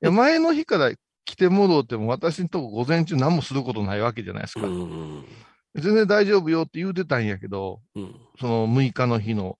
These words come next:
Speaker 1: お昼過ぎに、
Speaker 2: うん。
Speaker 1: えっと、十八時、ホテル到着。
Speaker 2: はい。
Speaker 1: その後、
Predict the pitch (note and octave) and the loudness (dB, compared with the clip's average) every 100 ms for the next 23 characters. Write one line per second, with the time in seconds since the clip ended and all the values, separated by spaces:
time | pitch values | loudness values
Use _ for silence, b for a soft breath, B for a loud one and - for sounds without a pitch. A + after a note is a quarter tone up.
0 | _ A2 A2+ A2 - A2 G2 F#2 F#2+ - | _ -8 -6 -6 -8 -8 -8 -8 -10 -12
1 | _ - C3+ - A2+ b b b b _ | _ -18 -16 -18 -20 b b b b _
2 | _ _ _ A2+ - F#2 C3 C#3 B2+ - | _ _ _ -12 -10 -4 0 0 0 -6
3 | B2+ G#2+ - _ _ _ _ _ _ _ | -10 -10 -14 _ _ _ _ _ _ _
4 | - C3+ A2 G2 - A2 G#2 - - A2 | -10 -6 -6 -10 -8 -8 -8 -12 -16 -12
5 | G2+ - _ - - F2 - - _ _ | -12 -14 _ -16 -14 -14 -16 -20 _ _
6 | _ _ _ _ _ _ _ _ _ _ | _ _ _ _ _ _ _ _ _ _
7 | - C3+ C3+ C#3+ - F#2 | 0 2 4 0 -4 -10